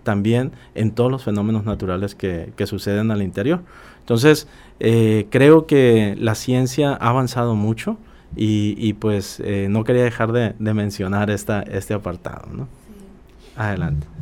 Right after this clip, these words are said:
Speaker 2: Eh, obviamente, eh, durante todo, eh, se han presentado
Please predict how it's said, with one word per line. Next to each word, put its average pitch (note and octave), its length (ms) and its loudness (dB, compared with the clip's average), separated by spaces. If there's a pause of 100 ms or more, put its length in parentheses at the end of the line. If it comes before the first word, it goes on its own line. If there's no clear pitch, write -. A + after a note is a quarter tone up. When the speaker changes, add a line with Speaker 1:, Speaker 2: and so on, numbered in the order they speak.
(280)
Speaker 2:
Eh, G#3 440 -18
obviamente, C4 480 -14
eh, C4+ 600 -20 (640)
durante F#3+ 420 -20 (460)
todo, G#3 360 -10 (480)
eh, G3 340 4
se G#3+ 120 2
han G3+ 160 10
presentado G3 1080 6